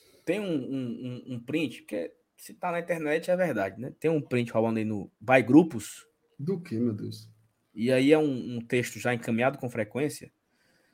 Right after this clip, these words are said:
Speaker 1: E ele fala o seguinte. Dentro do avião é uma, uma mensagem. Aí a outra. Depois tava tirando as malas. Depois é a outra. É uma imagem, tipo como fosse uma tela.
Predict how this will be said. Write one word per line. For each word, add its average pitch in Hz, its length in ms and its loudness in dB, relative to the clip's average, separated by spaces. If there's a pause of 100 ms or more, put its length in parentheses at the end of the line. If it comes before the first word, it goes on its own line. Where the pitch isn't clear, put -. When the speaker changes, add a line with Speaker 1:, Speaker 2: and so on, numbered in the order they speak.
(280)
Speaker 1:
E 117 100 0
ele 131 140 4
fala 131 220 2
o 139 40 -6
seguinte. 104 480 -10 (1800)
Dentro 208 360 6
do 185 140 6
avião 165 580 2 (1120)
é 123 140 2
uma, 131 140 0
uma 139 160 -4
mensagem. 135 500 0
Aí 127 160 4
a 151 80 8
outra. 117 400 0 (260)
Depois 175 520 2
tava 170 280 4
tirando 151 320 2
as 156 100 4
malas. 104 540 -2 (800)
Depois 127 320 0
é 151 40 10
a 147 80 10
outra. 143 460 6
É 135 100 0
uma 147 160 2
imagem, 147 460 4
tipo 190 160 -10
como 202 120 -6
fosse 175 200 -6
uma 170 160 2
tela. 156 540 4